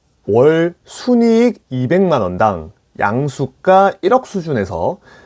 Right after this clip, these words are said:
시세가 형성되어 있고 대부분 이억에서 사억 대에서 거래가 되고 있습니다. 그래서 이십삼 년쯤이 고점이었던 것 같아요.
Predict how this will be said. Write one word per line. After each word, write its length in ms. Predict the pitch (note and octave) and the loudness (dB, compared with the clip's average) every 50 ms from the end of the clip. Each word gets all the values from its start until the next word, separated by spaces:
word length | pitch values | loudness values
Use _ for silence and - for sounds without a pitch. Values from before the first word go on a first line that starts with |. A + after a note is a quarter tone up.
| - _ | -20 _
시세가 600 | - - - F#3+ F3+ A3 G3+ F3 F#3 F3+ F3 F3 | -12 -4 -4 0 2 4 4 4 4 4 2 2
형성되어 420 | F#3 F#3 F3+ F#3 F3+ E3+ D3+ C3 G2 | 0 -2 -4 -4 -4 -2 -2 -2 -4
있고 400 | E2 D#2+ - - C3 G2+ F2 - _ _ _ _ _ - _ _ _ _ | -4 -6 0 0 0 0 0 -6 _ _ _ _ _ -20 _ _ _ _
대부분 640 | _ - - C3 C#3 E3 D#3 C#3+ E3 G3 A3 A3+ A3+ - _ _ _ _ - | _ -4 0 2 2 2 2 2 2 0 0 0 -2 -6 _ _ _ _ -10
이억에서 680 | - C3+ C3+ C#3+ E3+ F#3+ F#3+ F3+ F3+ E3+ - F3 E3+ | -6 -2 0 2 4 4 4 4 2 0 0 -2 -4
사억 540 | D#3+ - - - - A2 B2 F3 F#3+ - - | -4 -4 -8 -10 -4 0 0 0 0 -2 -4
대에서 360 | - F3 C#3+ B2+ A#2 G2+ G#2 | 0 2 2 2 2 0 -6
거래가 400 | - - - G#2 G2+ A2 G#2+ G#2+ | -10 -10 -8 -4 -2 -2 -2 -2
되고 300 | G2+ - - G2+ G#2 D#3 | -4 -6 -12 -6 -4 -4
있습니다. 440 | D3+ - - F#2+ F2 D#2+ D2+ D#2 - _ _ _ _ _ _ _ _ _ _ - - - - - - - - - - _ | -4 -4 -6 -10 -10 -10 -10 -12 -14 _ _ _ _ _ _ _ _ _ _ -20 -20 -18 -18 -18 -18 -18 -18 -20 -20 _
그래서 240 | _ - - E3 D3+ | _ -2 0 2 2
이십삼 680 | C#3+ C3+ C#3+ D#3 F3+ A3+ G#3+ - - - B3 A#3+ A#3+ | 2 0 0 0 0 -2 -2 -2 -2 0 2 4 4
년쯤이 840 | A#3+ A#3+ A#3+ A#3+ A#3 A#3 A#3 A#3 A#3 G#3 - - - A#3 A3+ A3+ A3+ G#3 | 4 4 4 4 2 2 2 2 0 -2 -4 -4 -4 0 0 2 0 0
고점이었던 600 | - - C3 - - G#3+ G#3+ G#3+ G3 - D#3+ C#3+ | -2 -4 -6 0 2 2 4 4 4 2 0 -2
것 80 | C#3+ | -2
같아요. 500 | A2+ F#2 - - A#2 G#2 G2 F2 B2 G3 | -6 -8 -8 -6 -6 -4 -4 -6 -8 -10